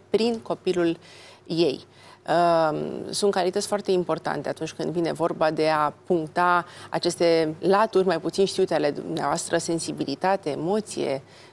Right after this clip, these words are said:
um, și multă căldură când vine vorba de Sara. Altfel, ați putea fi un politician de mare, um, calibru. Uh, sunteți extrem de diplomată, ați evitat cu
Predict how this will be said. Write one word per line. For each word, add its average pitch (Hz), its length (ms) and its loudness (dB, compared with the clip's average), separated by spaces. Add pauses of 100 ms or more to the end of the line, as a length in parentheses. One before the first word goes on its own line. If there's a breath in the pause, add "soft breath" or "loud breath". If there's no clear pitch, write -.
(100)
um, 156 720 -2 (420)
și - 160 -6
multă 202 600 2 (120)
căldură 185 560 2
când 143 280 -6
vine 151 260 -2
vorba 147 460 0 (300 loud breath)
de - 180 0
Sara. 156 460 0
Altfel, 285 500 4 (640 loud breath)
ați - 240 -2
putea 277 240 2
fi 277 120 -2
un 262 100 4
politician 208 920 2 (200)
de 175 160 0
mare, 156 600 0 (460 soft breath)
um, 156 640 -2 (380)
calibru. 165 600 0 (460 loud breath)
Uh, 175 200 4
sunteți 196 560 2
extrem 190 640 2
de 156 100 0
diplomată, 156 640 -2
ați 185 260 2
evitat 185 520 -2
cu 208 140 -2